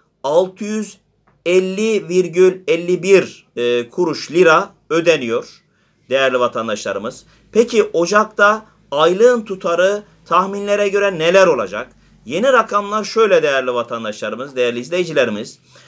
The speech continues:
Yüzde kırk elli engeli olanlara dört yüz yirmi, dört yüz seksen iki lira ile dört yüz seksen üç lira arasında bir, e, gelir verilecek. Yüzde yetmiş ve üstü engelli olanlara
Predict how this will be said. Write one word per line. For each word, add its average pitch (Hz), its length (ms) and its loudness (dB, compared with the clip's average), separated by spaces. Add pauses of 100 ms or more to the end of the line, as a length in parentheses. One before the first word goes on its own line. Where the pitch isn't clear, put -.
(160)
Yüzde 185 380 0
kırk 247 300 2
elli 202 280 -2
engeli 196 420 0
olanlara 202 720 2 (420)
dört 196 300 2
yüz 202 180 -8
yirmi, 214 280 -4 (280)
dört 220 260 4
yüz 202 160 -8
seksen 185 400 -6
iki 220 320 -10
lira 208 420 0 (100)
ile 170 420 -2 (280)
dört 214 240 4
yüz 214 140 -8
seksen 202 340 -2
üç 196 200 -6
lira 147 180 4
arasında 101 600 -2
bir, 160 360 -8 (360)
e, 123 400 4
gelir 127 400 0
verilecek. 196 800 0 (640)
Yüzde 175 300 2
yetmiş 214 460 2
ve 220 120 6
üstü 202 260 -4
engelli 190 500 0
olanlara 156 680 2